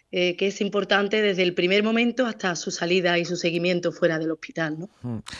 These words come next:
Speaker 2: Eh, doctora, hablábamos también, ¿no? Yo le pregunto por el caso concreto del Hospital Virgen del Rocío. Bueno, ya, eh,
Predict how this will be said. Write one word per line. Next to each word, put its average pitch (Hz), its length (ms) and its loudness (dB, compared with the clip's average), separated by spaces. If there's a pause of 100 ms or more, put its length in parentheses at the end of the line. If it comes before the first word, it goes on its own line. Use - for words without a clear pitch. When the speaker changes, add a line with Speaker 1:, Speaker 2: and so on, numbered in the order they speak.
(160)
Speaker 2:
Eh, 139 240 0
doctora, 160 380 0
hablábamos 175 420 2
también, 151 480 0
¿no? 147 120 0
Yo 143 160 0
le 147 80 2
pregunto 143 360 0
por 143 140 0
el 131 100 0
caso 135 300 -2
concreto 135 420 0
del 120 120 2
Hospital 127 320 -2
Virgen 123 240 -2
del 120 120 0
Rocío. 131 520 -2
Bueno, 120 180 -2
ya, 113 300 -2 (500)
eh, 107 300 0